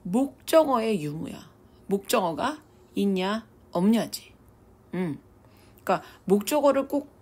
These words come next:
연결할 수 있느냐, 없느냐를 봐야 돼. 그러니까 자동사는, 어,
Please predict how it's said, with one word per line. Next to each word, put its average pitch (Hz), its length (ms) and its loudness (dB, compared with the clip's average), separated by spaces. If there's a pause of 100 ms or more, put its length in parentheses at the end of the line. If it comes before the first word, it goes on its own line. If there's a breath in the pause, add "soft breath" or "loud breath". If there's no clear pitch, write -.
(100)
연결할 214 400 4
수 208 140 -2
있느냐, 180 440 -2 (140)
없느냐를 190 480 2
봐야 - 140 -14
돼. - 240 -20 (400 loud breath)
그러니까 - 100 -4
자동사는, 226 880 4 (460 loud breath)
어, - 380 0